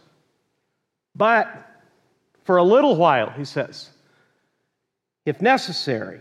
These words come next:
you've been grieved by various trials. Now it's getting real.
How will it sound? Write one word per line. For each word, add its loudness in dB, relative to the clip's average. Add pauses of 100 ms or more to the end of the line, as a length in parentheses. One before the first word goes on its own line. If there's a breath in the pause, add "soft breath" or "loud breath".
(1200)
you've 0
been 0
grieved 0
by 0 (180)
various -2
trials. -8
Now -2
it's -8
getting -2
real. -6